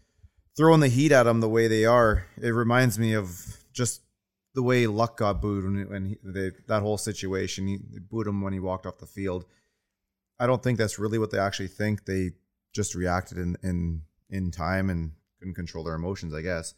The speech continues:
Uh, it sucks we are where we are. Um, I'm happy he's found a place to play.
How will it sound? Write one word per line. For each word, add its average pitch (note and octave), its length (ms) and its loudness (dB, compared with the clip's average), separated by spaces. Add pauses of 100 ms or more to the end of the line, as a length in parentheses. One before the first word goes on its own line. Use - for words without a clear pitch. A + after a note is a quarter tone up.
(540)
Uh, A2 280 4
it C3+ 80 4
sucks D3 340 2
we B2 120 4
are A#2 120 8
where A#2 160 6
we G2+ 140 4
are. A#2+ 380 4 (280)
Um, F2+ 340 -2
I'm F2+ 100 -2
happy G2+ 320 2
he's F#2+ 200 -2
found F#2+ 180 0
a F2 60 -2
place F#2+ 280 -2
to F2 80 -8
play. A2 500 2